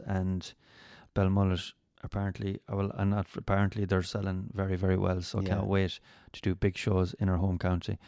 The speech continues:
Speaker 1: But then every other county is gonna get the same.
Speaker 2: Well, that's brilliant. Look, at more power to you. It's fantastic, and,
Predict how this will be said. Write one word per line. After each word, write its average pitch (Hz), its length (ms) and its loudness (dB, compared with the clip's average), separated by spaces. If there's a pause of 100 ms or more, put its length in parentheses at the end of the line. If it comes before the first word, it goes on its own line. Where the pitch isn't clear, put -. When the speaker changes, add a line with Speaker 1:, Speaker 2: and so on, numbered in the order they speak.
(140)
Speaker 1:
But 92 120 -6
then 101 360 4
every 101 180 4
other 95 160 2
county 95 320 0
is 90 60 -4
gonna 92 260 2
get 92 100 0
the - 80 -20
same. 95 220 -2 (440)
Speaker 2:
Well, 101 80 -2
that's 127 180 0
brilliant. 101 460 2
Look, 117 140 0
at 95 60 -2
more 117 180 6
power 113 300 4
to 110 140 2
you. 101 120 4
It's 90 140 -2
fantastic, 110 540 0
and, 104 200 0